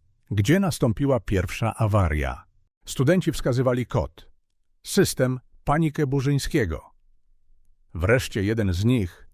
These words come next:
zwykle najbardziej cichy, podnosił rękę i mówił: "Pierwsza awaria to była założenie. Kapitan założył, że kobieta w kombinezonie nie ma nic do powiedzenia".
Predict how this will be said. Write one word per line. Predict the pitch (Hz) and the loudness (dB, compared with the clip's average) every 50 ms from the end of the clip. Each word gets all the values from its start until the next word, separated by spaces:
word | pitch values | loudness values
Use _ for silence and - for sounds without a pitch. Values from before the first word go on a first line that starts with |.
| _ | _
zwykle | - 90 92 110 110 - 110 92 | -6 -4 -4 -4 -2 -2 -2 -2
najbardziej | 87 82 85 80 85 98 104 101 95 87 76 73 | 0 0 0 0 -2 -2 -2 -2 -4 -4 -4 -6
cichy, | - - 135 110 - 110 98 104 - - _ _ _ - - | -6 -6 -6 -4 -2 -2 -2 -2 -2 -8 _ _ _ -10 -6
podnosił | - 104 104 131 151 147 - 151 113 | -4 -2 0 0 0 0 2 2 2
rękę | 113 123 143 156 143 - 143 127 | 2 2 2 0 0 0 0 2
i | 120 117 | 4 4
mówił: | 123 110 87 90 82 73 71 - - - _ _ _ - | 4 4 4 2 0 -2 -4 -8 -12 -20 _ _ _ -6
"Pierwsza | - - 143 165 165 - - 170 - | 0 2 4 4 2 2 0 -2 0
awaria | - 139 139 123 165 185 170 139 127 117 113 | 2 2 2 2 2 2 2 2 2 0 0
to | - - 117 | 0 0 0
była | 107 127 131 127 127 | 2 2 2 4 2
założenie. | 123 120 139 135 147 147 123 131 123 98 82 67 60 - - _ _ _ _ _ _ _ _ _ _ _ | 2 2 2 4 4 4 4 4 2 2 2 -2 -6 -10 -14 _ _ _ _ _ _ _ _ _ _ _
Kapitan | - 78 - - 113 - - 98 98 92 | -4 -4 -2 -2 -2 -2 0 0 0 0
założył, | 98 104 92 107 123 120 120 113 110 | 2 2 2 2 2 2 2 0 2
że | 92 101 95 | 2 0 -2
kobieta | 87 - 90 80 92 101 107 - 107 98 | -2 -2 -2 -2 -2 -2 -2 -2 -4 -4
w | - | -2
kombinezonie | - - 95 90 98 95 92 92 98 113 113 117 113 107 | -2 -2 0 0 0 0 0 2 2 2 2 2 0 0
nie | 107 110 113 | 0 0 0
ma | 110 107 104 | 0 2 2
nic | 107 117 123 113 110 | 4 2 2 2 2
do | 101 110 98 | 0 0 0
powiedzenia". | - 110 98 101 107 101 104 113 101 80 71 62 - | 2 0 2 2 2 2 2 2 2 2 0 -2 -6